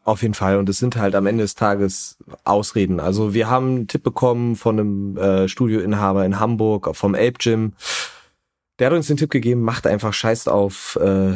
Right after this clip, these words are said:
teilweise auch Genehmigungen oder sonst was. Fangt halt an und, äh, wenn was kommt, könnt ihr reagieren. Und das ist ein Tipp, den haben wir damals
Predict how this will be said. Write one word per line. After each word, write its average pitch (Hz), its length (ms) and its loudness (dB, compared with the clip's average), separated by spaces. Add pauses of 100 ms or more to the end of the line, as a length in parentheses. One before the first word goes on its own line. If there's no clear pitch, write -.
teilweise 104 480 0
auch 95 180 -2
Genehmigungen 101 760 0
oder 92 280 2
sonst 98 300 -2
was. 104 240 0
Fangt - 360 -2
halt 104 240 -4
an 156 400 0 (160)
und, 104 500 0
äh, 95 300 2
wenn 117 200 2
was 113 160 -2
kommt, 127 460 0
könnt 113 200 0
ihr 107 100 2
reagieren. 104 520 2
Und 95 120 2
das 98 160 0
ist 98 140 -6
ein 98 120 -2
Tipp, - 400 -2
den 101 160 0
haben 104 120 0
wir 123 160 2
damals 123 640 0